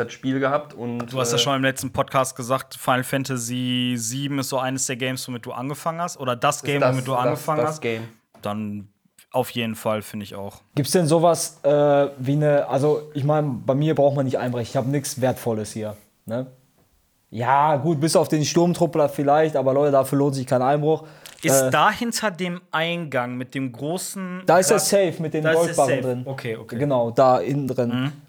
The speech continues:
Speaker 3: Äh, Passwort null null null null.
Speaker 2: Ich kann das nie auseinanderhalten, weil da ist auf beiden ein Pferd drauf. Ist das da ein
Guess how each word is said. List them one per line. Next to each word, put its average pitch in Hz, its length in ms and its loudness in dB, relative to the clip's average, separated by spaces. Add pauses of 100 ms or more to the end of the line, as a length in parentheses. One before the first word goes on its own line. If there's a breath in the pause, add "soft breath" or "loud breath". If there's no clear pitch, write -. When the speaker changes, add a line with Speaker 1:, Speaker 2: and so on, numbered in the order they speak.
(300 soft breath)
Speaker 3:
Äh, 147 160 2
Passwort 156 560 -2
null 151 260 -2
null 147 180 0
null 139 140 -2 (120)
null. 143 100 0
Speaker 2:
Ich 135 100 0
kann 180 180 0
das 190 200 0
nie 208 160 -6
auseinanderhalten, 190 720 -4
weil 135 100 0
da 147 120 2
ist - 280 -8
auf 147 180 -8
beiden 196 460 0
ein 180 120 -8
Pferd 175 500 0
drauf. 127 220 -4
Ist - 140 -4
das 185 200 -4
da 156 160 2
ein 127 160 -6